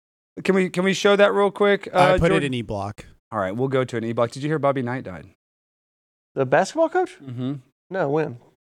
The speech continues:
Speaker 2: Oh, we can, we can pull it if you want it.
Speaker 1: Well, we can get into it later. I'm just, you know, I just wanna, to just have that. I'm just thinking about people
Speaker 3: Was he
Speaker 1: that died.
Speaker 3: Tech? No, he was, um, he was, oh, uh,
Speaker 1: Indiana. He
Speaker 3: Indiana,
Speaker 1: played
Speaker 3: duh.
Speaker 1: the
Speaker 3: Hoosiers.
Speaker 1: Hoosiers.
Speaker 3: Hoosiers.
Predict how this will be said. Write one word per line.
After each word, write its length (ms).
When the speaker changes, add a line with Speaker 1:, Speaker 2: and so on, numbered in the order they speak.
Speaker 2:
Oh, 140
we 100
can, 220
we 140
can 160
pull 240
it 80
if 120
you 80
want 220
it. 180
Speaker 1:
Well, 320
we 100
can 100
get 120
into 220
it 40
later. 300
I'm 140
just, 180
you 80
know, 80
I 60
just 220
wanna, 260
to 160
just 260
have 200
that. 160
I'm 140
just 160
thinking 160
about 220
people 140
Speaker 3:
Was 80
he 80
Speaker 1:
that 60
died. 440
Speaker 3:
Tech? 120
No, 220
he 100
was, 200
um, 320
he 100
was, 160
oh, 320
uh, 380
Speaker 1:
Indiana. 480
He 100
Speaker 3:
Indiana, 220
Speaker 1:
played 140
Speaker 3:
duh. 200
Speaker 1:
the 100
Speaker 3:
Hoosiers. 440
Speaker 1:
Hoosiers. 200
Speaker 3:
Hoosiers. 0